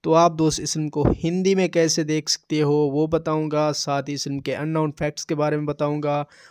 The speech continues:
और फिल्म के ऊपर प्रॉपर डिटेलिंग के साथ बात करूंगा। और यहाँ पर आप दोस्त को बता दूं, अगर आप दोस्त मूवी देखने के लिए आए हो तो अगे-, अ, अभी आप दोस्त इस वीडियो को स्किप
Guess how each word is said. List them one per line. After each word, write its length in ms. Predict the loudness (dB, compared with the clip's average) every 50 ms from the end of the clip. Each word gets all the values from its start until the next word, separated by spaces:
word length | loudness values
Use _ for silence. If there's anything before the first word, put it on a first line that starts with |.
| _ -8 -4
और 140 | -4 -4 -2
फिल्म 220 | -4 -6 -6 -4
के 100 | -2 -2
ऊपर 240 | -2 0 -2 -4 -6
प्रॉपर 460 | -4 -2 -2 -2 -2 0 -2 -4 -4
डिटेलिंग 500 | -4 -6 -8 -4 -2 -2 0 -2 -2 -4
के 100 | -4 -4
साथ 300 | -4 -2 -2 0 -2 -2 -4 -6 -6
बात 300 | -4 -4 -4 -6 -8 _
करूंगा। 480 | -8 -6 -4 -4 -4 -4 -2 -2 -2
और 240 | -2 -2 -4 -4 -4
यहाँ 220 | -4 -2 -4 -4 -2
पर 160 | -2 0 0
आप 140 | 0 0 -2
दोस्त 300 | -2 -4 -4 -4 -6 -10
को 80 | -6 -4
बता 300 | -4 -2 0 2 0 2
दूं, 140 | 2 0 -2
अगर 200 | -2 -2 -2 0
आप 160 | 0 0 -2
दोस्त 300 | -4 -4 -6 -6 -6 -6
मूवी 240 | -6 -2 0 0 0
देखने 340 | 0 -2 -2 -2 -2 -4 -4
के 160 | -2 -2 0
लिए 140 | 2 2 2
आए 240 | 2 0 0 0 0
हो 300 | 0 0 -2 -2 -4 _ _ _ _ _ -10
तो 60 | -8 -6
अगे-, 260 | -4 -4 -4 -4 -4
अ, 240 | -4 0 2 2 2
अभी 300 | 2 0 2 4 6 6
आप 180 | 6 6 4 2
दोस्त 280 | 2 0 2 2 0
इस 160 | -2 -2 -2
वीडियो 180 | 0 2 2 2
को 180 | 2 2 0 0
स्किप 420 | 0 -4 -6 -6 -6 -6 -6 -8